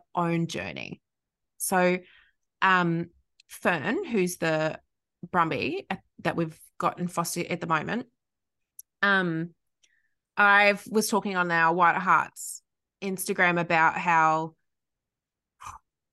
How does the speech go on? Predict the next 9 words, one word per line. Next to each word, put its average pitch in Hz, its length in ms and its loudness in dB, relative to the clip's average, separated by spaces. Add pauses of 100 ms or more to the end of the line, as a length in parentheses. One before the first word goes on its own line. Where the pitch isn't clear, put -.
(240)
I'm 190 120 -4
having, 185 520 -4
she's 190 520 -2
requires 180 1000 0 (360)
patience - 920 -4 (920)
and 175 760 2
I 180 280 2
hate 170 340 -2
patience. - 760 -8